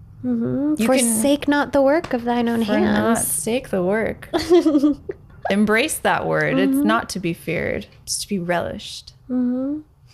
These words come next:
Speaker 1: Yeah, I think
Speaker 2: Or
Speaker 1: there's
Speaker 2: not, whatever, you know, just know that you can
Speaker 1: Mm-hmm.
Speaker 2: join us at any time.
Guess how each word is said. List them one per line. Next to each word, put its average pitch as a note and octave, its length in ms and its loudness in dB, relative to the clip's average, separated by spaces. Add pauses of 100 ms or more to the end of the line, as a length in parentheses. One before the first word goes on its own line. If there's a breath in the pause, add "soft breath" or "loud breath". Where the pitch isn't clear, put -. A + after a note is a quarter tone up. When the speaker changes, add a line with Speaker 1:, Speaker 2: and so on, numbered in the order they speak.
(520 soft breath)
Speaker 1:
Yeah, B3 640 2
I C#4 80 0
think E4+ 160 4
Speaker 2:
Or G4+ 40 4
Speaker 1:
there's F4+ 100 4
Speaker 2:
not, C4 300 2
whatever, B3 460 0
you G#3 120 0
know, B3 220 0
just - 360 -10 (220)
know A3 160 2
that A3 140 0
you A3 120 -2
can A#3 340 2
Speaker 1:
Mm-hmm. - 100 0
Speaker 2:
join B3 260 2
us D4 160 0
at A#3+ 80 0
any A#3 160 2
time. E3+ 300 -4